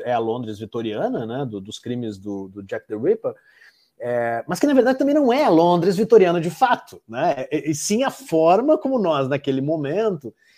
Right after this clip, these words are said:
e, e na forma como aquele diretor específico pensa, né, essa Londres vitoriana. Então,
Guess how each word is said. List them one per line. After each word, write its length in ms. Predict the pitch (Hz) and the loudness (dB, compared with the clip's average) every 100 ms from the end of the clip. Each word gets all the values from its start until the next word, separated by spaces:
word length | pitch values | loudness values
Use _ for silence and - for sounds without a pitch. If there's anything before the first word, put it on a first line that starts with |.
| _ _ - | _ _ -2
e, 180 | 139 | 0
e 40 | 143 | 2
na 140 | 170 | 0
forma 380 | 156 156 156 151 | 0 2 2 0
como 200 | 151 151 | -4 -4
aquele 280 | 151 214 233 | 2 2 2
diretor 380 | 156 143 143 135 | 0 0 -2 -6
específico 540 | 131 151 143 190 233 | -4 -6 -6 -10 -6
pensa, 640 | - 196 208 175 - 117 | 2 4 4 0 -6 -8
né, 220 | 107 131 139 | -8 -6 -6
essa 200 | - 127 | -4 -4
Londres 640 | 123 131 131 123 113 107 | -4 -4 -4 -6 -8 -12
vitoriana. 560 | 107 120 113 107 98 | -10 -6 -6 -8 -12
Então, 600 | 98 - 147 175 170 147 | -18 -8 -6 -4 -8 -12